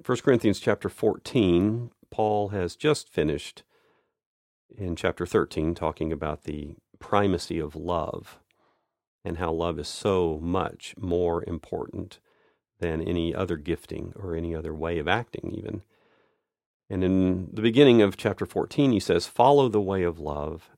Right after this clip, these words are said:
and eagerly desire spiritual gifts,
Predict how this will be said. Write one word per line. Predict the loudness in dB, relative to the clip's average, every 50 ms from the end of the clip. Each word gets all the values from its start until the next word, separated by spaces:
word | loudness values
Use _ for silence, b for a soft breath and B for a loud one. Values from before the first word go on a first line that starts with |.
| _ _
and | -4 -2 0 2 2 2 2 0 -2 -4 -6
eagerly | -8 -6 -6 -6 -4 -4 -4 -4 -4 -4 -4
desire | -6 -6 -4 -4 -4 -4 -4 -4 -6 -8 -8 -10
spiritual | -14 -8 -4 -2 -2 -2 -2 -6 -10 -12 -12 -12 -10
gifts, | -8 -6 -6 -6 -8 -10 -14 -18 -18 -18